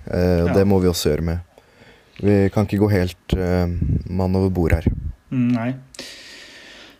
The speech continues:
Speaker 2: Så er det Daniel Berg som spør, eh, «Har dere trua på Jakob Mikkelsen?» Det har vi jo svart litt på da. Eh, hva får HamKam til å ha trua, og hvorf-,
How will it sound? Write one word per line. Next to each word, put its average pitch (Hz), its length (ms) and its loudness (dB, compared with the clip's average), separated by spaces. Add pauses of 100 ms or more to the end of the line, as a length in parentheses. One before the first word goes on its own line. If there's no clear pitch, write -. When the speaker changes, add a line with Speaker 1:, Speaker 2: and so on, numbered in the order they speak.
(160)
Speaker 2:
Så - 140 -4
er 151 60 2
det 147 60 -4
Daniel 147 300 2
Berg 175 320 0
som 185 160 -4
spør, 156 320 2
eh, 151 280 2
«Har 143 160 4
dere 151 160 2
trua 127 440 2
på 139 160 2
Jakob 123 300 0
Mikkelsen?» 135 500 -2
Det 131 80 2
har 117 80 2
vi 113 80 -2
jo 110 80 -2
svart 117 400 -4
litt 113 180 -10
på 131 320 0
da. 147 140 2 (140)
Eh, 123 380 2
hva 131 600 2
får 127 380 -2
HamKam 113 440 -2
til 165 120 0
å 156 100 4
ha - 40 2
trua, 117 420 2
og 120 100 -2
hvorf-, - 680 -8